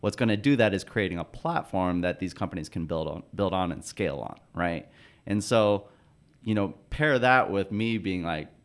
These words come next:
just a startup practitioner that believes in focus, right?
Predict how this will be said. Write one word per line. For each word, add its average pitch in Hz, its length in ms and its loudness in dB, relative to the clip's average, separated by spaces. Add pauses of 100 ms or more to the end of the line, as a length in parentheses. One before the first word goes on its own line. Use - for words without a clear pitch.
(160)
just - 400 -8 (400)
a - 40 -12
startup 101 420 -2
practitioner 85 680 -4
that 82 240 -2
believes 95 400 0
in 87 140 -2
focus, - 580 -4 (360)
right? 87 300 -4